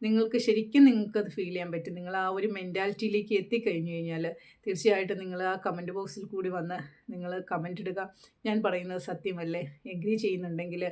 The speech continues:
നിങ്ങൾ എന്നോട് യോജിക്കുന്നുണ്ട് എങ്കിൽ തീർച്ചയായിട്ടും നിങ്ങൾ കമന്റ് ബോക്സിൽ കൂടി നിങ്ങൾ റിപ്ലൈ ചെയ്യുക."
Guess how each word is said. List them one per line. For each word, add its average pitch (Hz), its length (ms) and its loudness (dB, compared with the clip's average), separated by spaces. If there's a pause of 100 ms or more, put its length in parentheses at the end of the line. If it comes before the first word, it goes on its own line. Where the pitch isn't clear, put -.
(360)
നിങ്ങൾ 220 160 4
എന്നോട് 220 300 6
യോജിക്കുന്നുണ്ട് 214 840 6
എങ്കിൽ 185 340 0
തീർച്ചയായിട്ടും 190 600 0
നിങ്ങൾ 185 160 -4
കമന്റ് 180 360 -4
ബോക്സിൽ 190 280 -4
കൂടി 202 220 0
നിങ്ങൾ 180 240 -4
റിപ്ലൈ 180 340 0
ചെയ്യുക." 196 340 0